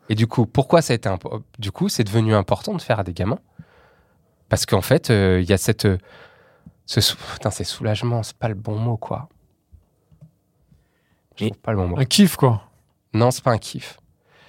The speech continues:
Speaker 1: Il y a un truc de, euh, d'accomplissement, quoi.
Speaker 3: Accom-, bah,
Speaker 2: Mais du coup,
Speaker 3: accomplissement.
Speaker 2: ça veut dire quand même que tu, tu as, tu, tu reproduis, mais tes erreurs aussi,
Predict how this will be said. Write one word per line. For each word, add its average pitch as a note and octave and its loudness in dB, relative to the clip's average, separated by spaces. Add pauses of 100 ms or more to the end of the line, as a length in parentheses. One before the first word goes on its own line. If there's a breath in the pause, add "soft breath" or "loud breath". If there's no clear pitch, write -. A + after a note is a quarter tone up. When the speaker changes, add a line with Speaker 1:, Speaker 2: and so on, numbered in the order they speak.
(240 soft breath)
Speaker 1:
Il A2+ 0
y A2+ 6
a A2+ 6
un A#2+ 2
truc D#3 -4
de, A2+ 0
euh, G#2 4
d'accomplissement, G2+ -4
quoi. - -12 (360 soft breath)
Speaker 3:
Accom-, C#3+ 2 (160)
bah, A#2+ -6
Speaker 2:
Mais B2 2
du A#2+ -2
coup, B2 -4 (100)
Speaker 3:
accomplissement. G3 -2
Speaker 2:
ça A#2+ 0
veut A2+ -2
dire C#3+ -6
quand B2+ 2
même E3 4
que A#2+ -2
tu, A2 -4 (160)
tu A2+ 0
as, G#2+ 2 (160)
tu, A2+ -4 (160)
tu A2+ 0
reproduis, B2 2 (920)
mais G#2 2 (200)
tes G2+ 0
erreurs F3 4
aussi, C3 0